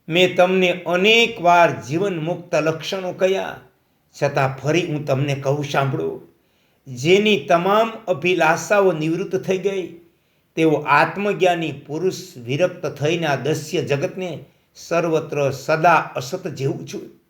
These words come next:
જેણે આત્મજ્ઞાન પ્રાપ્ત કરી લીધું,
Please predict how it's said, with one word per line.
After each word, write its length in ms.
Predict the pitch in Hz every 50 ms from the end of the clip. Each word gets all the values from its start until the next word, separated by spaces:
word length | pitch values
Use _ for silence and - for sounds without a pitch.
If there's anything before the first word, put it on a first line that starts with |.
| _ _ _ _ _ _ _ _ _ _ _ _ _ _ _ 127
જેણે 320 | 117 135 170 185 185 180
આત્મજ્ઞાન 800 | 180 - 135 151 165 - - 190 208 226 208 190 226 220 208 196
પ્રાપ્ત 440 | - - - 170 170 170 - - 220
કરી 260 | - - 196 202 208
લીધું, 440 | 196 190 - - 202 190 - -